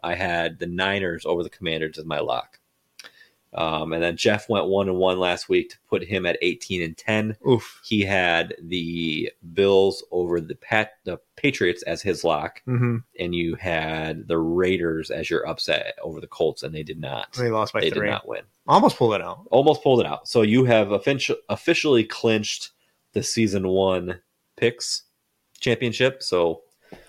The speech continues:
Speaker 1: go pound salt.
Speaker 2: Go pound salt.
Speaker 1: Um, <laughs>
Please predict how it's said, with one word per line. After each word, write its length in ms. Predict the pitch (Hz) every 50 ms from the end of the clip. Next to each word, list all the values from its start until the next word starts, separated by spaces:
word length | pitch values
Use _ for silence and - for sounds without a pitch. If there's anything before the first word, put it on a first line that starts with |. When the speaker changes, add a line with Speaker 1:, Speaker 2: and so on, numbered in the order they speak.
| _ _ _ _ _ - - - _ _ _ _ _ -
Speaker 1:
go 100 | 98 95
pound 280 | - 117 101 92 87
salt. 380 | - - 101 113 123 - - - - -
Speaker 2:
Go 120 | - 156 147
pound 300 | - - 214 180 - -
salt. 340 | - - 165 131 123 113
Speaker 1:
Um, 640 | 95 101 98 95 90 90 87 85 85 82 82 92 95 _ _ - 110 - -
<laughs> 100 | 143 127